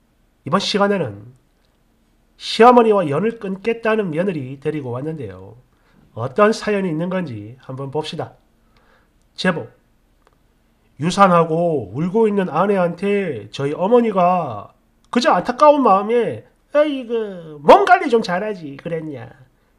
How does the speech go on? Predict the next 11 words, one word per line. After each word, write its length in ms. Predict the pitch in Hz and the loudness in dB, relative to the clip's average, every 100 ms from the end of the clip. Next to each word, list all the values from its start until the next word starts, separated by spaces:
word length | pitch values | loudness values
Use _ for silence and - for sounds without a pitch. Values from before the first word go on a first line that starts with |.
| _ | _
이랬는데 960 | 170 180 208 202 175 185 196 185 143 110 _ - _ | -6 -2 -2 -2 -6 -10 -10 -12 -12 -14 _ -20 _
이것 260 | 185 202 247 | -2 0 2
때문에 320 | 254 254 240 | 0 2 0
앞으로 460 | 175 262 254 247 - | 2 -2 0 -6 -4
두 120 | 175 | -2
번 120 | 277 | 0
다시는 400 | 269 277 294 302 | 2 0 0 2
안 140 | 240 202 | 4 4
볼 140 | 240 | 4
거라고 320 | 247 254 240 | 4 4 4
합니다. 680 | 233 233 226 202 185 180 | 2 0 -2 0 -2 -4